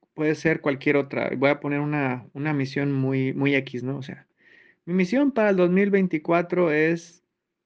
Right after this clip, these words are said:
este, bajar diez kilos, ¿no? Ok, es una misión muy bonita porque tiene que ver con tu cuerpo y todo ese rollo, pero dime,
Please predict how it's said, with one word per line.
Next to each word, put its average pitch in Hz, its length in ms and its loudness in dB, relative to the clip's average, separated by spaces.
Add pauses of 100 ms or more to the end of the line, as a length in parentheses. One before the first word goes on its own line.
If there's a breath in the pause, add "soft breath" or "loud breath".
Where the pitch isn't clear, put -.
(300)
este, 131 360 -8
bajar 131 360 -2
diez 156 240 -4
kilos, - 340 -18 (140)
¿no? 170 180 -14 (1400)
Ok, 156 220 -12
es 170 320 -4
una 165 180 0
misión 143 320 0
muy 147 160 2
bonita 147 400 0
porque 131 260 -6
tiene 135 280 -6
que 131 120 -2
ver 120 160 -2
con 127 200 -14
tu - 140 -18
cuerpo 135 800 -6
y - 120 -10
todo 127 280 -8
ese 135 200 -6
rollo, 147 320 0
pero 131 240 -4
dime, 143 320 -4